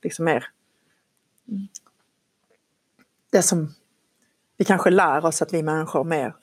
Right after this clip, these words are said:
läser. Att jag liksom någonstans liksom... Och i den upplevelsen hade att jag innan saker och ting hände i rummet så visste jag att det skulle hända.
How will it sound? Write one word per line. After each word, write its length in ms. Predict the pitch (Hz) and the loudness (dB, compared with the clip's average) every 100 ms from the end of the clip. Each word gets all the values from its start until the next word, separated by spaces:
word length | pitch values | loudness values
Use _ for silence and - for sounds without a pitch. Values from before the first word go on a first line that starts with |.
| _ | _
läser. 460 | - 180 131 - - - - 226 - - - - _ | 0 2 2 -2 -6 -10 -10 -10 -10 -20 -20 -20 _
Att 180 | 180 170 | -2 0
jag 100 | 160 | 0
liksom 260 | 156 160 | 0 -2
någonstans 340 | 165 160 165 - | -2 0 0 0
liksom... 280 | 151 156 143 - - - - _ _ - - - - - - - - - - _ _ _ _ | -2 -2 -4 -6 -8 -14 -20 _ _ -20 -20 -20 -20 -20 -20 -20 -20 -20 -20 _ _ _ _
Och 140 | - 190 | 4 6
i 60 | |
den 200 | 185 180 | 8 6
upplevelsen 640 | 202 208 160 151 151 165 156 | 4 4 2 4 2 0 0
hade 580 | 165 170 151 143 139 131 _ _ _ _ | 0 2 0 0 -2 -8 _ _ _ _
att 180 | - 165 | -8 2
jag 280 | 175 151 - - _ _ _ | 2 2 -2 -16 _ _ _
innan 360 | - 220 196 156 | 6 6 6 2
saker 300 | 151 180 180 | 2 0 0
och 60 | - | -4
ting 120 | 160 | -2
hände 280 | 156 175 147 | 0 0 0
i 60 | |
rummet 300 | 165 156 127 | 2 0 -2
så 80 | - | -2
visste 260 | 175 - 143 | -2 0 -4
jag 40 | |
att 60 | 147 | -2
det 60 | |
skulle 260 | - 160 135 | -4 -2 -2
hända. 340 | 156 170 - | -2 -2 -6